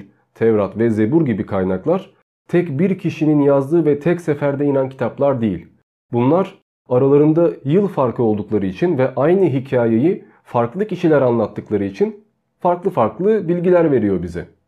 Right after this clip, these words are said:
Ki şunu da belirteyim, Tevrat'ta farklı farklı kitaplar var ama bu kitaplar öyle Ahmet'in, Mehmet'in yazdığı kitaplar değil. Yine peygamberlerin kitapları. Çünkü birçok peygamber var.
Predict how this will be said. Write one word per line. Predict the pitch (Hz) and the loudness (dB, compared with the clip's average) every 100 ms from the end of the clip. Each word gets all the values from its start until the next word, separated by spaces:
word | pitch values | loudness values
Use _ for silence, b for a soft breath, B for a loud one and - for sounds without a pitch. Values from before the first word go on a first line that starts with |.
| _ _ - | _ _ -4
Ki | 160 | -4
şunu | 156 143 180 | 0 2 4
da | 190 | 4
belirteyim, | 156 131 120 104 95 | 2 0 -2 -4 -2
Tevrat'ta | 120 120 127 - 147 | 0 2 0 0 -2
farklı | 127 120 147 | 0 -2 -2
farklı | 143 131 135 | -4 -4 -6
kitaplar | 131 131 127 143 131 | -4 -4 0 2 2
var | 107 | 2
ama | 156 202 | 2 0
bu | 143 | -2
kitaplar | 127 135 127 143 131 | -4 -4 0 2 2
öyle | 131 113 | 2 0
Ahmet'in, | 117 113 120 131 | 0 -2 -4 -2
Mehmet'in | 123 120 120 127 | -2 -2 -2 0
yazdığı | 117 104 107 | 0 0 -2
kitaplar | - 104 - 151 160 | -2 -4 0 -2 0
değil. | 127 87 - b b b b | -2 -4 -12 b b b b
Yine | 151 170 | 0 2
peygamberlerin | 151 131 123 123 117 110 107 | 2 2 2 2 2 0 -2
kitapları. | - 95 - 87 87 | -4 -6 -6 -8 -6
Çünkü | 135 131 143 | -6 -2 0
birçok | 165 151 156 143 | 0 0 -2 2
peygamber | 135 127 120 104 | 2 4 4 2
var. | 87 80 - | 0 -6 -14